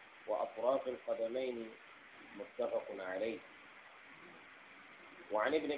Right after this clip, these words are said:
بحينة أن رسول الله صلى الله عليه وآله وسلم كان إذا صلى وسجد فرج بين يديه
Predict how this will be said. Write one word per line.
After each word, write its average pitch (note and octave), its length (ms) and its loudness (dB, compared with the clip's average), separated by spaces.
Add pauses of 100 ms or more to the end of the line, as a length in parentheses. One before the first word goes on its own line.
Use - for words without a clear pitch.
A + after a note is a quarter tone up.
بحينة C#3 720 6 (640)
أن B2 160 2
رسول C3 440 2
الله A#2 380 6
صلى A#2+ 180 0
الله A#2+ 360 6
عليه A#2 240 -2
وآله A2 240 0 (100)
وسلم C3 400 0 (720)
كان C#3 440 10 (160)
إذا A#2+ 420 4
صلى C#3+ 520 6 (600)
وسجد C#3 760 8 (680)
فرج A#2+ 460 8
بين A#2+ 300 6
يديه A#2 640 2